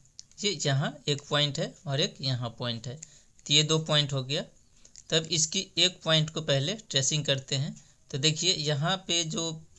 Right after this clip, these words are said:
ये पॉइंट लगा हुआ है, सोल्डिंग किया हुआ है, यहाँ से ये मोटा सा प्रिंट दिया हुआ है।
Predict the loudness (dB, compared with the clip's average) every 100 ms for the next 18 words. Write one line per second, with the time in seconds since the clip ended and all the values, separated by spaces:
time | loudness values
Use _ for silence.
0 | -20 -20 -6 -2 -2 2 2 2 2 4
1 | 4 4 2 0 -2 0 4 2 4 4
2 | 4 0 -4 -8 -18 -20 -12 0 2 2
3 | 2 2 2 0 -8 -2 0 4 2 2
4 | -2 0 0 0 0 0 2 0 -4